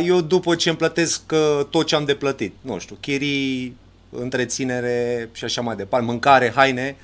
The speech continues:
nu prea mai rămân bani să economisesc." Adică dacă aș pune deoparte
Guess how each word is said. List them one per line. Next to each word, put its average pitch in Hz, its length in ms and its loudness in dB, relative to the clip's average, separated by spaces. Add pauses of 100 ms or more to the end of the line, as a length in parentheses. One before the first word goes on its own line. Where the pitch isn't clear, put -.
(420)
nu 196 320 0
prea 220 220 6
mai 220 160 8
rămân 214 380 6
bani 220 400 6
să - 260 -2
economisesc." 214 680 0
Adică 135 220 0
dacă 143 160 2
aș 147 100 0
pune 165 680 -2
deoparte 147 760 0